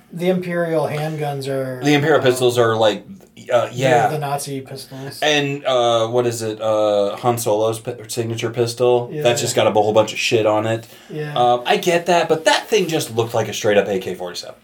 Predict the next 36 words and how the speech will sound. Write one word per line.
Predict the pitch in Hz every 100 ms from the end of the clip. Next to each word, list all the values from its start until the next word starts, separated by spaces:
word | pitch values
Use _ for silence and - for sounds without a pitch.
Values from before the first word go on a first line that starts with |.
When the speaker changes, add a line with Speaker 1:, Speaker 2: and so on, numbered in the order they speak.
| -
Speaker 1:
I | 202
get | 175 -
that. | 151 156 -
Well, | 208 233
the | 185 214 202
thing | 359 415
that | 240 156 -
caught | - - 160
me | 175 175 143 143
was, | 147 139
uh, | 143 143 135 135
the | 143 151
funeral | 170 170 175 156
procession. | 147 151 139 - 131 131 - - - -
It's | 160
just | -
like, | 180
"This | 202 214
is | 359
the | 196
flute | - - 208 254
with | 202
a |
bunch | 220 185
of | 123
junk | 156 277 -
on | 143 127
it." | 123 - _ - - -
And, | 190
like, | 190
those | 311 403
are |
French | - 214 214
horns. | 381 403 175 135 151 -
Speaker 2:
<laughs> | - - -
Speaker 1:
Like, | 247 262 240 -